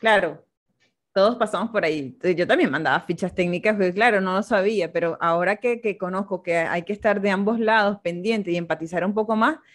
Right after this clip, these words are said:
te das cuenta que, oye, mientras más información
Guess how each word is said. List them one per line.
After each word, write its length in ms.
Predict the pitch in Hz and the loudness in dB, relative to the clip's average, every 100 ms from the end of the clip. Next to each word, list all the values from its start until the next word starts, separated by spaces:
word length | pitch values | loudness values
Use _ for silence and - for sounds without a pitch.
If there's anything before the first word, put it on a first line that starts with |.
| _ _ | _ _
te 100 | 185 | 2
das 160 | 175 196 | 4 2
cuenta 440 | 226 220 247 285 | -2 -2 -4 -4
que, 400 | 233 190 - - - - | -4 -4 -6 -12 -8 0
oye, 220 | 180 160 | 0 2
mientras 400 | 180 170 156 156 | 0 -2 -6 -4
más 160 | 170 | -2
información 840 | 214 240 254 240 190 180 - 196 | 0 -2 -2 -2 -2 -4 -2 -2